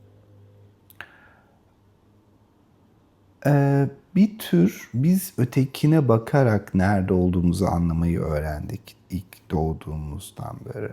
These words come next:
Gözlerine baktık, neyiz? Bir kere şunu öğrendik, yani yaşadığımızı ona bakarak anladık. Kendimizin var olduğunu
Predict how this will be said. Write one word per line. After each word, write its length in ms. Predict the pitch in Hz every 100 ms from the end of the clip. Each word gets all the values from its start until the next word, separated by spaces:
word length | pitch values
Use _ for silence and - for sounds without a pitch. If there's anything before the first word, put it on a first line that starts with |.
| - _ _ - - - -
Gözlerine 540 | 127 127 135 131 123
baktık, 680 | 123 139 - - 170 - -
neyiz? 640 | 117 123 113 107 104 - -
Bir 140 | 120
kere 340 | 131 220 202 104
şunu 280 | - 117 131
öğrendik, 760 | 117 87 80 85 87 - -
yani 400 | 95 101 98 95 - - - _ -
yaşadığımızı 760 | 98 - 113 120 127 131 165 151
ona 380 | - 107 95 87
bakarak 480 | 85 - 80 82
anladık. 720 | 85 82 73 65 - - - - _ _ _ _ _ - - - - _ - _ _ -
Kendimizin 880 | - 98 113 113 120 120 139 151 117
var 300 | 95 131 190
olduğunu 720 | 160 123 110 107 104 135 -